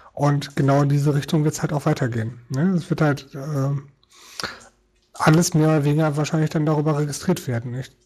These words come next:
wenn ich das richtig verstanden hab, äh, kann man mich auch gerne versteinigen, wird's wohl so in Richtung Steam gehen.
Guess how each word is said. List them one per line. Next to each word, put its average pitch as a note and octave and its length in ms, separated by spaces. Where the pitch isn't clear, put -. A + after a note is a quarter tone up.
wenn D#3+ 380
ich D3+ 80
das - 180
richtig F#3+ 220
verstanden E3 500
hab, G3+ 160
äh, C3 200
kann D3+ 160
man C3+ 120
mich C3+ 140
auch C3 120
gerne C3+ 180
versteinigen, D#3 560
wird's D#3 280
wohl E3 180
so D3+ 220
in D3 100
Richtung D#3 380
Steam C#3 320
gehen. - 240